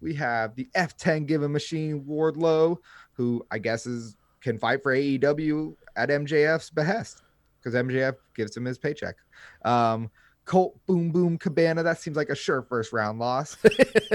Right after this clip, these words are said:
Speaker 1: And <laughs> sorry, did I say that? <laughs> And none other than, uh, your boy Hangman Adam Page. So no surprises there.
Speaker 2: Yep.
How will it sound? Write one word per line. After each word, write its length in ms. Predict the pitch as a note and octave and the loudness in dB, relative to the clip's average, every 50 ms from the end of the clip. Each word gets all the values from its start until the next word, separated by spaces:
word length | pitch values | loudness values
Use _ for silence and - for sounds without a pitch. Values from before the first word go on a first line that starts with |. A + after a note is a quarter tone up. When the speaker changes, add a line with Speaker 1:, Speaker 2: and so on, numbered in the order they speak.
| G#3 - - F3 | -2 -2 -4 0
Speaker 1:
And 340 | E3+ D3+ C#3+ C3 C3+ D3 E3 | 0 2 2 0 -2 0 0
<laughs> 500 | E3+ C3+ - - F#3 - F#3+ - B3+ B3 | 0 0 2 0 2 2 4 4 4 2
sorry, 460 | - - G#3 F3 - F3+ D#3 D3+ D#3 | 4 2 2 4 6 6 6 6 6
did 160 | D3+ E3 D#3 | 4 4 6
I 120 | D3+ D3+ | 6 4
say 300 | D3+ - - - C#3+ C#3+ | 4 2 -2 -2 2 2
that? 300 | D3 D3 D3+ D3+ D3+ - | 4 6 4 4 4 2
<laughs> 720 | - - - C#4 C#4 - - - - F4+ G#4+ G4 - D#4+ | -4 -4 -4 -4 -4 -6 -8 -10 -6 -2 2 2 2 4
And 200 | - E3+ - G3 | 2 4 4 6
none 200 | E3 G3 E3+ C#3+ F#3 | 8 8 8 8 10
other 260 | F3 E3 D#3+ E3 D#3+ | 8 10 10 8 8
than, 240 | D3 D3 C#3+ C#3 C3 | 8 6 4 4 2
uh, 300 | C3+ C3 B2+ B2 - G2 F3+ - - - - | 2 4 4 4 2 0 -2 -6 -12 -6 0
your 140 | D3 D3 | 0 0
boy 260 | B2+ C#3+ C#3+ C#3+ C#3 D3+ | 4 6 6 6 6 6
Hangman 500 | D#3+ D3 C#3 C#3 C3+ C3+ C3+ C3 B2+ B2+ | 6 4 4 2 2 2 2 2 4 2
Adam 300 | B2 B2 A#2+ B2 B2 B2 | 2 2 2 0 -2 -2
Page. 400 | - C3+ A#2+ A2+ A2 G#2+ G#2 - | 0 0 2 2 0 -2 -6 -8
So 360 | - - A#2+ A#2 A2+ A2+ A2 A2 | -4 -2 0 2 2 0 -2 0
no 180 | B2+ C3+ C#3 | 4 4 4
surprises 640 | C3+ - - A#2 - B2+ A#2+ A2 A2+ A2 A2 G2+ G2 | 4 4 -2 -2 0 0 0 0 0 -4 -8 -12 -8
there. 380 | G#2 A2 A2 G#2+ G#2+ G#2+ G#2 A#2+ | -6 -4 -4 -4 -4 -6 -8 -8
Speaker 2:
Yep. 300 | A2 G#2+ G2+ G#2 A#2+ C#3+ | -8 -8 -8 -8 -8 -10